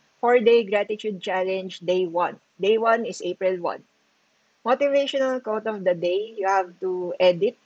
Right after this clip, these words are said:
no? Edit, edit this template using Canva. Tapos, ayan. I-use natin yung template.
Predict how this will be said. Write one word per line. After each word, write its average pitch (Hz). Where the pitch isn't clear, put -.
no? 190
Edit, 180
edit 214
this 196
template 180
using 185
Canva. 175
Tapos, -
ayan. -
I-use 285
natin 277
yung 269
template. 226